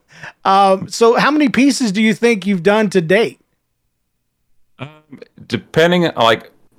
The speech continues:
Speaker 2: big pieces, like, really big kind of art installation style pieces, I've
Speaker 1: Mm-hmm.
Speaker 2: probably done thirty.
Speaker 1: Wow.
Speaker 2: And then you get down to the medium size, and that's probably another seventy or eighty.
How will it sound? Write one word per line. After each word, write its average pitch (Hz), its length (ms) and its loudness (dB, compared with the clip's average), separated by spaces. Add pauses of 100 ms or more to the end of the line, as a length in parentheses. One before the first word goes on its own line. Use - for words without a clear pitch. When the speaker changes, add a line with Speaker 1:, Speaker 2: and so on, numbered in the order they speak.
(160)
Speaker 2:
big 156 260 2
pieces, 196 500 -2
like, 101 180 0
really 147 500 2
big 117 360 2
kind 113 140 0
of - 180 -4
art 117 280 4
installation 101 720 0
style 104 300 0
pieces, 101 440 -6
I've 90 60 0
Speaker 1:
Mm-hmm. 90 100 0
Speaker 2:
probably 147 220 -2
done 82 200 -4 (220)
thirty. 113 380 -4 (560)
Speaker 1:
Wow. 143 140 -8
Speaker 2:
And 101 180 2
then 101 540 2
you 110 100 -2
get 127 160 2
down 131 160 4
to 113 60 -2
the 104 80 2
medium 120 360 2
size, 131 520 2
and 110 100 0
that's 107 120 -2
probably 98 240 0
another 92 280 0
seventy 92 500 -2
or 87 140 0
eighty. 117 540 0